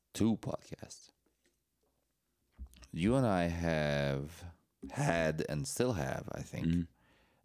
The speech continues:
Speaker 1: a serious difference in opinion about starting o-, the strength of the lineup we start in New England.
Speaker 2: Right, yeah.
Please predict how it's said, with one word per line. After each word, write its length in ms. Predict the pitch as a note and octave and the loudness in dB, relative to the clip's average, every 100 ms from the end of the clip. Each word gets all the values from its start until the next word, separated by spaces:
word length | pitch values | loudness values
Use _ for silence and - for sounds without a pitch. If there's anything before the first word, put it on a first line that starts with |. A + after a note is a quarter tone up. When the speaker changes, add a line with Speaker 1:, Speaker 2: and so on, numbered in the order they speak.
| - | -8
Speaker 1:
a 60 | - | -4
serious 1040 | - - - G#2+ A#2 A#2+ B2 B2+ - - _ - D#2 | -2 0 2 4 4 4 2 0 -4 -6 _ -10 -2
difference 640 | - F2+ - F#2+ F#2+ F#2+ | 2 2 0 0 2 0
in 120 | C#2 D#2 | 0 0
opinion 880 | C#2 - A#2+ G#2+ C#2 C#2+ C#2+ G#2 A2+ _ _ _ - | 0 0 2 4 2 0 -2 -6 -10 _ _ _ -4
about 420 | D#2 D#2 C#2+ C#2 | 0 2 2 0
starting 960 | - - - D#2+ D#2+ D#2 D2+ D2 C#2 - _ _ _ _ _ - | -2 -4 -2 0 2 2 2 0 -2 -6 _ _ _ _ _ -4
o-, 160 | E2 - | -4 -4
the 180 | D2+ D#2 | -2 0
strength 920 | - - - - G#2+ A2+ D#2 - - - | 0 -2 -2 2 2 2 0 -2 -12 -8
of 120 | C2+ | -6
the 60 | D2+ | -2
lineup 480 | D#2 F2+ D#2+ C#2+ - - _ _ _ _ _ _ _ _ _ _ | 0 2 0 -2 -8 -20 _ _ _ _ _ _ _ _ _ _
we 160 | - D#2+ | -2 0
start 380 | - - C#2+ G#1+ | 0 0 0 0
in 180 | C#2+ C#2 | -2 -2
New 180 | D#2 F2+ | 0 2
England. 540 | G2 D#2+ D2 G2 - _ _ _ - | 2 0 0 -2 -6 _ _ _ 0
Speaker 2:
Right, 260 | C3+ - - - | 0 0 -6 -2
yeah. 280 | G#2 E2+ | 2 2